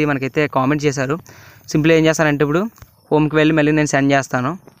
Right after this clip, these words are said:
And ఫిఫ్త్ విన్నర్కి అయితే నేను ఇప్పుడైతే పే అయితే చేయడం జరుగుతుంది, మీరు ఇక్కడ చెక్ చేయొచ్చు. సింపుల్గా చూడండి, ఇప్పుడైతే పే కూడా అయిపోవడం జరిగింది. ఇంకో నెక్స్ట్ విన్నర్కి వెళ్ళిపోవచ్చు. ఇప్పుడు నెక్స్ట్ విన్నర్ అయితే అనౌన్స్ చేద్దాం. ఇక్కడ pick another winner ఉందా, ఇక్కడ క్లిక్ చేసి స్టార్ట్ బటన్ పై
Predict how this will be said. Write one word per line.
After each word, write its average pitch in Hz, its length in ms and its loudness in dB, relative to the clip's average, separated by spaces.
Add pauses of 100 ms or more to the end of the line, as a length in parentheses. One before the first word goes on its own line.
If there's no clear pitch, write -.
(440)
And 170 160 2
ఫిఫ్త్ - 260 -4
విన్నర్కి 180 300 2
అయితే 160 160 2
నేను 160 140 4
ఇప్పుడైతే 151 340 2 (540)
పే 151 140 2
అయితే 156 200 2
చేయడం 151 220 4
జరుగుతుంది, 143 380 4
మీరు 151 100 4
ఇక్కడ 139 160 0
చెక్ 127 180 -2
చేయొచ్చు. 143 280 2 (640)
సింపుల్గా 165 260 2
చూడండి, 170 260 2
ఇప్పుడైతే 151 320 2
పే 147 80 4 (120)
కూడా 156 140 4
అయిపోవడం 151 340 4
జరిగింది. 135 320 2 (180)
ఇంకో 135 200 -2
నెక్స్ట్ - 220 -4
విన్నర్కి 143 260 0
వెళ్ళిపోవచ్చు. 131 420 -2 (480)
ఇప్పుడు 156 200 0
నెక్స్ట్ - 220 -4
విన్నర్ 175 240 2
అయితే 156 200 2
అనౌన్స్ 151 260 0
చేద్దాం. 139 260 0 (160)
ఇక్కడ 165 140 -4 (100)
pick 160 280 -2
another 156 220 4 (100)
winner 143 180 2 (100)
ఉందా, 135 160 0 (200)
ఇక్కడ 151 200 -2
క్లిక్ 139 200 -2
చేసి 151 200 2
స్టార్ట్ 143 260 0
బటన్ 147 200 -2
పై 156 60 0